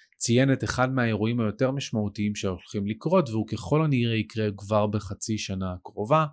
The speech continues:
והוא שחרור הנעילה של הביקון צ'יין. מה זה אומר? שכשאיתריום שתיים, השלב הראשון, הביקון צ'יין, הושק בדצמבר עשרים עשרים,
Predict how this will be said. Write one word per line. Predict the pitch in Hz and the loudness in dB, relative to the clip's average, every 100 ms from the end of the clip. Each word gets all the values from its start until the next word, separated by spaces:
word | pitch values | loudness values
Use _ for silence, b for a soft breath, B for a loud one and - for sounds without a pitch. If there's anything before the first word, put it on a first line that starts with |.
| b b b 104 | b b b -6
והוא | 101 123 135 | 0 2 2
שחרור | 127 - 107 - 113 160 175 139 | 2 0 0 -2 2 4 4 4
הנעילה | 107 104 104 98 98 | 4 2 4 2 0
של | - 95 | -2 -2
הביקון | 90 95 - 95 | 0 -2 -2 -6
צ'יין. | - 92 - 107 _ _ | -6 -8 -10 -14 _ _
מה | 139 170 | 2 2
זה | 135 | 4
אומר? | 101 82 85 98 - b b b | 2 2 -4 -8 -10 b b b
שכשאיתריום | - 113 - 127 110 - 135 - 190 208 | -10 -4 0 2 0 -2 -2 2 4 4
שתיים, | 147 - 139 156 131 | 2 2 2 4 2
השלב | 95 92 87 - 117 127 | 2 0 -4 0 2 4
הראשון, | 131 110 - 143 98 | 4 2 2 0 0
הביקון | 85 98 139 131 | 0 0 2 0
צ'יין, | 107 101 90 | -2 -4 -6
הושק | 92 - 135 135 | -8 -2 -2 -2
בדצמבר | 104 95 95 - 143 120 | -2 -2 0 0 2 2
עשרים | 92 - 107 92 | 0 -2 -4 -4
עשרים, | - 139 165 | -4 -2 -2